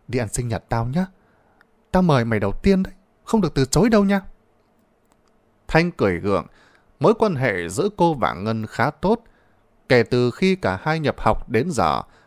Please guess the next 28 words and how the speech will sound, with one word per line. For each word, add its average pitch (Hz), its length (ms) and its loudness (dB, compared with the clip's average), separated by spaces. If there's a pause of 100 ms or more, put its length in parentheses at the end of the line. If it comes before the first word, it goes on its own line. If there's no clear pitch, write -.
(160)
Ngân 196 220 2
là 131 80 2
người 107 220 0
đầu 98 400 -2
tiên 170 320 2
Thanh 165 220 -4
quen 160 380 2
khi 170 160 0
vào 101 260 0
trường 98 320 -2 (360)
và 117 240 2
cũng 220 300 -2
là 151 140 2
người 110 300 0
ngồi 101 220 -2
cạnh 104 200 -2 (100)
cô 139 240 -2
suốt 240 380 -2
thời 95 300 -2
gian 120 260 -8
qua. 135 280 2 (1200)
Sau 202 200 4
một 147 220 4
hồi 107 340 0
suy 151 180 -4
nghĩ, 160 320 -4
Thanh 139 220 -2
đáp: 185 280 0